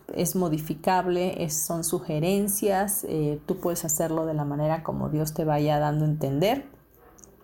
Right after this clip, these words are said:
Pero sí agendar el tiempo, sí buscar el lugar de tu hogar donde te puedas sentir a gusto, donde tú sabes que puedes ir a ese lugar de refugio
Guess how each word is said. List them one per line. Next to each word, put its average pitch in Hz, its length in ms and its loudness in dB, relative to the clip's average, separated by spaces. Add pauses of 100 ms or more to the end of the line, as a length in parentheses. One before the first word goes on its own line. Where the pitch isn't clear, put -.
(520)
Pero 180 240 2
sí 233 340 -2
agendar 175 720 2
el 254 240 0
tiempo, 170 600 -2 (260)
sí 180 300 2
buscar 170 680 0
el 277 200 2
lugar 185 640 2
de 196 60 -10
tu 175 160 -4
hogar 156 300 0
donde 156 240 2
te - 100 -6
puedas 196 320 0
sentir 190 340 2
a 175 60 4
gusto, 156 540 0 (260)
donde 196 200 6
tú 214 120 2
sabes 269 300 4
que 208 100 4
puedes 226 560 2
ir 269 260 6
a 208 200 4
ese 202 220 2
lugar 165 360 2
de 180 120 4
refugio 170 840 2